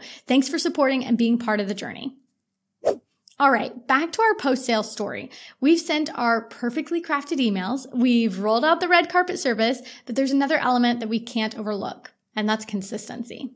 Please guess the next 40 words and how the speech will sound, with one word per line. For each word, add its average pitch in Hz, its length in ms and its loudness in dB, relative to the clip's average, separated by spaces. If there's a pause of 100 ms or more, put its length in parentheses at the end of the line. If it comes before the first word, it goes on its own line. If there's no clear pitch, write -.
(340)
It's 233 260 -2
really 240 420 2
easy 233 340 2
to 220 80 -2
pull - 160 -6
out 220 180 0
all 220 140 0
the 214 100 -2
stops 202 340 -4
in 220 200 -4
the 208 60 -2
beginning, 196 560 -4 (260)
but 226 200 2
maintaining 233 720 2
that 240 180 2
level 214 300 -2
of 208 80 -2
service 214 500 -2
and 226 160 -2
care 208 300 -2
throughout 226 260 -4
the 214 140 -2
entirety 269 720 -2
of 247 80 -4
your 247 120 -2
work 220 200 -4
together, 302 420 0 (460)
that 208 420 2
is - 160 -4
what 214 160 -4
sets 196 240 -8
you 202 80 -4
apart. 196 400 -6 (260)
That's 240 380 0
what 294 160 -4
leads 247 540 0 (300)
to 254 180 2
those 226 260 0
who 220 140 -4
rave 262 560 2